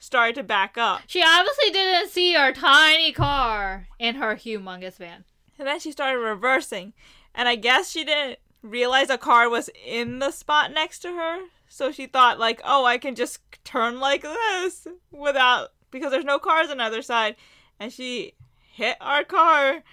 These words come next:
Speaker 1: and then just drove, and it just, like, dragged across the driver's door.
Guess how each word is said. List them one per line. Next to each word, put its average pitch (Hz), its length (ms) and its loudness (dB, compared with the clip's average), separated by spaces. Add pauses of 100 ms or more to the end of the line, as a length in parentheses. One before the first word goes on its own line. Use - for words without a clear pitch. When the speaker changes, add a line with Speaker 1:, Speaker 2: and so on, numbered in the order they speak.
(400)
Speaker 1:
and 226 160 -8
then 247 140 -4
just 277 300 -6 (160)
drove, 247 440 0
and 233 160 -6
it 247 100 -6
just, 277 180 -6
like, 247 200 -4
dragged 226 600 2
across 226 480 -2
the 214 100 -10
driver's 190 480 -8
door. 185 360 -10